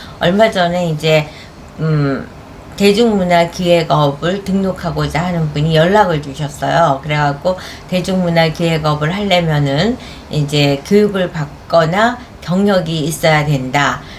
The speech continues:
그리고 사업자 등록증상 또는 법인 등기부 등본상에 대중문화와 관련된 목적 사업이 또 업계 종목이 포함이 되어 있어야 됩니다. 이제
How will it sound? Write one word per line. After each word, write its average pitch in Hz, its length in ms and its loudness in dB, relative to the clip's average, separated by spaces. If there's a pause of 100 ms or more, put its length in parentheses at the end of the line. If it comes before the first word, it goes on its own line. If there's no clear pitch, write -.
(140)
그리고 165 260 -4
사업자 220 540 0
등록증상 156 1040 -2
또는 190 360 2
법인 175 380 0
등기부 160 460 -2
등본상에 147 960 0 (300)
대중문화와 165 840 0
관련된 165 800 0
목적 170 340 -4
사업이 156 600 2 (280)
또 143 140 2
업계 147 320 0
종목이 156 760 -2
포함이 233 360 0
되어 160 200 2
있어야 151 460 0
됩니다. 147 600 0
이제 147 300 -2